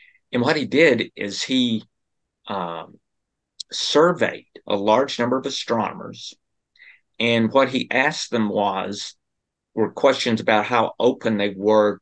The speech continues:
to whether or not U F Os needed to be scientifically studied. And then he also asked them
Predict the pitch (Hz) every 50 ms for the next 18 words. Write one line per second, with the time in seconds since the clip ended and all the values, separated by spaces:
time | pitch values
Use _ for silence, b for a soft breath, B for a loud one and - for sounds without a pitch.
0 | - - - - 110 104 101 101 104 - - - - _ _ _ _ _ _ _
1 | - 117 113 117 113 107 104 104 107 107 104 - - - 107 110 107 101 - -
2 | 104 101 101 104 101 92 - - 101 101 107 107 - 185 185 135 - - 101 98
3 | 92 - 90 110 - - - - - 120 113 110 98 92 - - 120 113 92 -
4 | - - 92 92 - - - - - 95 104 104 123 131 127 _ _ _ _ _
5 | _ _ b b b b b b b b - 117 113 104 104 123 123 123 117 107
6 | 107 104 117 123 - - - 110 - - - 104 101 98 - - - - - 98
7 | 95 92 92